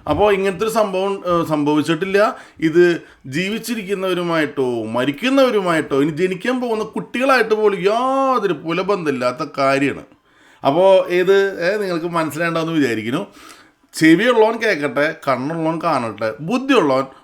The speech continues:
ഒന്ന് പ്രവർത്തിക്കട്ടെ. ആയിരത്തി തൊള്ളായിരത്തി അമ്പതുകളിലായിട്ട് നമ്മുടെ കേരളത്തിലത്തെ ഒരു കിനാശ്ശേരി എന്ന് പറഞ്ഞൊരു ഗ്രാമം,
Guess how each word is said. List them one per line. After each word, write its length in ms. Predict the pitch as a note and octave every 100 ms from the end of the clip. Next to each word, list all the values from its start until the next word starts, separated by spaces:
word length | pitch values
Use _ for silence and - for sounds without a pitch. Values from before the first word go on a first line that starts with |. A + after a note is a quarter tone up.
| -
ഒന്ന് 200 | G3+ A#3+
പ്രവർത്തിക്കട്ടെ. 680 | A3+ C#3+ G#2+ G2+ F#2+ E2 D#2 - _ _ -
ആയിരത്തി 460 | F#3 G#3+ A3 F3+
തൊള്ളായിരത്തി 560 | G#3+ A#3 G#3 F#3 E3 D3+
അമ്പതുകളിലായിട്ട് 1120 | F#3 E3 E3 D3+ C#3+ B2+ B2 A#2+ G2+ G#2+ G#2 G2 - -
നമ്മുടെ 420 | D#3+ F3 F3 E3+ F3
കേരളത്തിലത്തെ 640 | D#3+ C3+ A#2+ A2+ G2 A2+
ഒരു 180 | A#2+ E3+ -
കിനാശ്ശേരി 640 | F#3+ E3 D3+ C#3 D3+ C#3+
എന്ന് 120 | D3
പറഞ്ഞൊരു 240 | E3 C#3+ B2+
ഗ്രാമം, 360 | C#3 A2+ F2